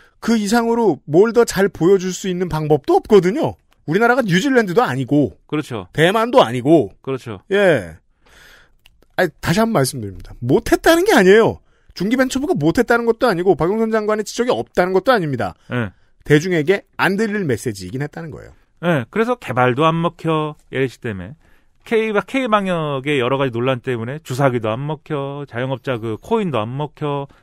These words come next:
Speaker 2: 구독 경제도 안 먹혀. 그럼 이제 뭐가 남냐면 보통 이렇게 어려운 선거를 하게 되면
Speaker 1: 음.
Speaker 2: 어, 그리고 여당이 이제 캠페인을 하게 되면 보통은 이 정권을 살려주십시오를 합니다. 정권을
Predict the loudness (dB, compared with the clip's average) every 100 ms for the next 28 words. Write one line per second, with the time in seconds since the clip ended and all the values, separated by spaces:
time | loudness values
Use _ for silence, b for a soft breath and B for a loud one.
0 | _ -4 -2 -2 -4 -8 -8 -8 -10 -8
1 | -8 -8 b b b 0 4 4 2 -2
2 | -4 b b b 2 4 6 4 4 -2
3 | -4 -6 -10 _ -6 0 0 0 2 4
4 | 6 4 2 -2 -2 -2 -4 -8 -8 -6
5 | -6 -8 -14 -20 b b b -10 -6 -4
6 | 0 0 2 2 4 2 0 -4 -6 -6
7 | -6 -4 -4 -6 -8 -12 -12 -8 -6 -6
8 | -6 -2 -2 0 0 0 -4 -6 -8 -4
9 | -4 -6 -8 -4 -2 -4 -8 -14 -18 _
10 | _ _ _ _ _ _ _ -2 2 4
11 | 6 6 4 2 0 -2